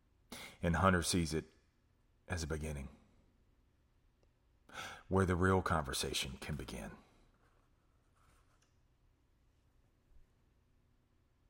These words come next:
I mean, think back to when you were a kid. Back in the kid days, man. I mean,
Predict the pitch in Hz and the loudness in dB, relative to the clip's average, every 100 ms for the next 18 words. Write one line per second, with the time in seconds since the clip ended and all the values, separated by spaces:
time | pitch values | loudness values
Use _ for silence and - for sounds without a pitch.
0 | - - - - 113 101 98 - - 113 | -18 -18 -10 2 6 8 6 2 2 4
1 | 101 95 - 95 95 87 85 82 98 87 | 6 6 6 4 4 6 4 4 2 0
2 | - - _ _ _ _ _ - 110 107 | -4 -18 _ _ _ _ _ 8 8 8
3 | 104 123 120 104 92 85 92 101 113 - | 6 8 8 8 6 4 6 6 6 2
4 | - - - _ _ _ _ _ _ 107 | -8 -20 -20 _ _ _ _ _ _ 6
5 | 117 113 110 | 10 10 6